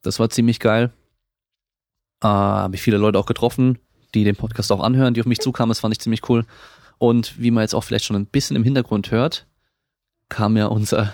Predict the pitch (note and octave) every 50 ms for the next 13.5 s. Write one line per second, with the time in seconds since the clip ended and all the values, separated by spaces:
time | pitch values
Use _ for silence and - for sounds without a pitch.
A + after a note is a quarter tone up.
0 | - - - A2 A2+ A#2 B2 C3+ B2+ C3+ C3+ - - C#3+ B2+ C3 B2+ C#3 E3 F3+
1 | - - _ _ _ _ _ _ _ _ _ _ _ _ _ _ _ _ _ _
2 | _ _ _ _ C#3+ A#2 A2 G#2+ G#2+ A2 A2+ A#2 C3+ D#3+ E3 - - _ _ -
3 | G#2+ - - G#2+ G#2+ G#2+ G#2+ G#2 - - - A2 G#2 - A2 A2 G#2 G2+ G#2+ G#2
4 | G#2 G#2 A2+ A#2 B2 B2 - - - B2 B2 A#2 A#2+ A#2 A#2 A#2 A#2 A#2 - -
5 | A#2 A#2 B2 B2+ - _ _ _ _ _ - _ - A2 G#2 G2 G2 G#2 G#2+ -
6 | - - G#2 G2 G2+ G2+ G2 - G#2+ G#2+ - - A2+ - - G#2+ G#2+ G2+ - -
7 | G#2 A#2 B2+ - - - _ _ - A2+ G#2+ G#2+ G#2 G2+ G#2+ G#2 G2+ G#2+ G#2+ -
8 | - A2+ G#2 - A2+ G#2 G#2+ G#2+ B2+ B2+ - _ _ _ - - _ _ _ _
9 | _ _ _ _ _ - A#2+ A2 A2 A2 G#2+ G#2+ G#2 - - - G#2 A2+ C#3 -
10 | - - - - - _ - A#2 A2+ A2 G#2+ G#2+ G#2+ G#2 F#2+ - - - - -
11 | G#2+ A2 A#2 - C#3+ C#3+ C#3+ C#3 C#3 C3 - D3+ C#3+ - - - - - A2+ G#2+
12 | G#2+ A2 A2+ - - - B2 A#2+ A#2+ - - A#2 A#2 A2+ A#2 A2+ A#2 A#2+ - -
13 | A2+ - - B2+ C#3 D3+ D3+ D#3+ E3 F3+